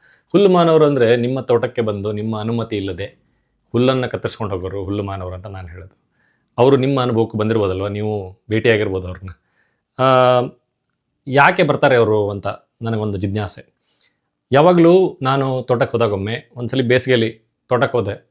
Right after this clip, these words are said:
ಬೆಳಗ್ಗೆ. ಬೆಳಗ್ಗೆ ಒಬ್ರು ಹುಲ್ಲು ಕೊಯ್ತಾ ಇದ್ದಾರೆ ನನ್ನ ತೋಟದಲ್ಲಿ, ನನ್ನ ಅನುಮತಿ ಇಲ್ಲದೆ. ಅವಾಗ ನಾನು ಕೇಳಿದೆ, "ಯಾರಪ್ಪ ನೀನು?" ಅಂತ. ಅವ್ನು ಹೇಳ್ದ, "ಹುಲ್ಲು ಕೊಯ್ಯಕ್ಕೆ ಬಂದೀನ್ರಿ." ಅದು ಹುಲ್ಲು ಕೊಯ್ಯಕ್ಕೆ ಬಂದೀನ್ರಿ ಅಂದ್ರೆ ನಾ ಬೇಡ,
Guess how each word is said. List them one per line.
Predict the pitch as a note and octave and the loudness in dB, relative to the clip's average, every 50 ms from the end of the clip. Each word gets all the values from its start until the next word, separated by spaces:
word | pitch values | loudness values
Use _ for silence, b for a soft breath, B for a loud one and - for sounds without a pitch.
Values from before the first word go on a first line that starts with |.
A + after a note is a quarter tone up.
| _ - | _ -4
ಬೆಳಗ್ಗೆ. | G#2+ G#2+ A2 G2 G#2 E2+ - _ _ _ _ _ _ _ _ _ _ _ _ _ _ - | -2 -2 -2 -2 -4 -6 -10 _ _ _ _ _ _ _ _ _ _ _ _ _ _ 2
ಬೆಳಗ್ಗೆ | B2+ D3 D3+ C#3+ D3 | 4 4 6 6 4
ಒಬ್ರು | C#3 C3+ C3 D3 D3+ C#3 A#2+ | 4 4 4 2 2 2 2
ಹುಲ್ಲು | A#2 B2+ B2 | 0 -2 -2
ಕೊಯ್ತಾ | - A#2 G#2+ - A2 A2+ | -2 -4 -4 -2 -2 -2
ಇದ್ದಾರೆ | A#2 A2 F#2+ D#2+ - _ _ _ _ _ _ _ _ _ - B2+ | -2 -2 -4 -6 -12 _ _ _ _ _ _ _ _ _ -14 -8
ನನ್ನ | A#2+ A#2 A#2+ | -4 -4 -2
ತೋಟದಲ್ಲಿ, | A2+ A#2+ A2+ G#2+ G2+ G#2+ B2 B2 | 0 0 0 0 0 -2 -2 -2
ನನ್ನ | A#2 A#2 A#2 A2+ | -2 -4 -4 -4
ಅನುಮತಿ | G#2 G2+ G2 G2 F#2 - F#2 | -4 -6 -6 -8 -8 -8 -10
ಇಲ್ಲದೆ. | E2+ F2 - - _ _ _ _ _ _ _ _ _ _ _ - | -10 -10 -12 -14 _ _ _ _ _ _ _ _ _ _ _ 2
ಅವಾಗ | C3 D3+ D#3 D3 | 4 4 6 4
ನಾನು | C#3+ C#3 C3 | 4 2 2
ಕೇಳಿದೆ, | C3 C#3+ C#3+ C#3 B2+ | 2 2 4 4 4
"ಯಾರಪ್ಪ | B2 B2+ C3 C#3 - B2+ | 4 4 2 2 0 -2
ನೀನು?" | A#2+ A2+ A2 A#2 | -2 -2 -2 -2
ಅಂತ. | A2+ G#2 - - - _ _ _ _ _ _ _ _ _ - | -4 -4 -8 -12 -20 _ _ _ _ _ _ _ _ _ -6
ಅವ್ನು | A2 A#2 A#2+ A2+ | -4 -2 0 0
ಹೇಳ್ದ, | A2+ G2+ G2+ | 0 0 0
"ಹುಲ್ಲು | G#2+ G#2+ G#2 A2 A2 A2+ A#2 | 0 0 0 0 2 0 0
ಕೊಯ್ಯಕ್ಕೆ | A2+ - G#2+ G#2+ F#2+ F#2+ | 0 -2 -2 -2 -2 -2
ಬಂದೀನ್ರಿ." | F#2+ F#2 F#2 F#2 F2 F#2 G2+ F2+ F2 - _ _ _ _ _ _ _ _ _ _ _ _ _ _ _ _ - | -6 -8 -8 -8 -8 -8 -8 -8 -10 -12 _ _ _ _ _ _ _ _ _ _ _ _ _ _ _ _ 0
ಅದು | A#2 B2+ B2+ | 2 2 4
ಹುಲ್ಲು | A#2+ C#3 D3+ D3+ | 4 4 4 4
ಕೊಯ್ಯಕ್ಕೆ | D3+ C#3 C#3 B2 C3 | 4 4 4 2 0
ಬಂದೀನ್ರಿ | B2+ B2+ B2+ B2 B2 B2+ C3 C3 C3 B2 | -2 -2 -2 0 0 2 2 2 2 0
ಅಂದ್ರೆ | A#2 A2+ A#2 D#3+ F3+ | -2 -4 -4 -6 -6
ನಾ | D#3+ C#3 B2 | -6 -6 -4
ಬೇಡ, | G#2+ A2+ B2+ B2+ | -2 0 0 2